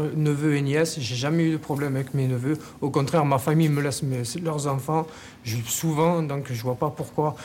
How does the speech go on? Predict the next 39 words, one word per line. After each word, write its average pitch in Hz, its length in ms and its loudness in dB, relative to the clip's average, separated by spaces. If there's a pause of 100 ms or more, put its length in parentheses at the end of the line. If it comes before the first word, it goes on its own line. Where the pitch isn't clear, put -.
(180)
C'est - 160 -4
pas, 160 200 2
moi, 180 180 6
à 185 60 8
mon 170 120 4
avis, 160 360 2 (480)
je 117 100 -4
pense 160 260 4
que 143 440 2 (280)
mademoiselle 143 460 2
Émilie, 151 280 4 (760)
euh, - 120 -10 (180)
je 123 160 -4
lui 143 140 0
ai, 151 160 0
je 123 140 -2
lui 139 80 0
ai 147 40 4
encore 147 300 4
annoncé 147 340 2
la 151 120 2
rupture. 170 520 0 (420)
Je 127 200 -4
lui 160 80 4
ai - 20 4
dit 175 160 0
que - 80 -4
j'allais 143 300 -2
prendre, 170 300 -2
j'allais 143 240 -2
tout - 180 -4
faire 196 220 0
pour 151 120 -4
avoir 139 180 -2
la 139 120 0
garde 143 240 0
de 143 80 -2
la 135 100 0
petite, 143 460 -4